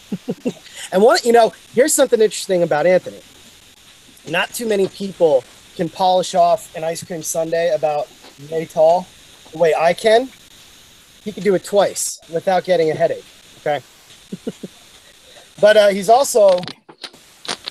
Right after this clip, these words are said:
the author of this. Can you see that?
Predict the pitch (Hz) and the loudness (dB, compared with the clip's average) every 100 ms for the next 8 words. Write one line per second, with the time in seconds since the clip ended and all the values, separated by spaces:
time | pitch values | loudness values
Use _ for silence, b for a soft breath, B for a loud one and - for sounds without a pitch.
0 | - - - - - - - - 180 208 | -12 -12 -14 -14 -14 -16 -14 -12 -6 -4
1 | 202 185 165 165 165 123 - - - - | -4 -6 -4 -2 -2 -4 -12 -14 -14 -18
2 | - - - - - - - 160 165 - | -18 -20 -20 -14 -12 -12 -14 -12 -12 -6
3 | 185 202 208 | -4 -4 -4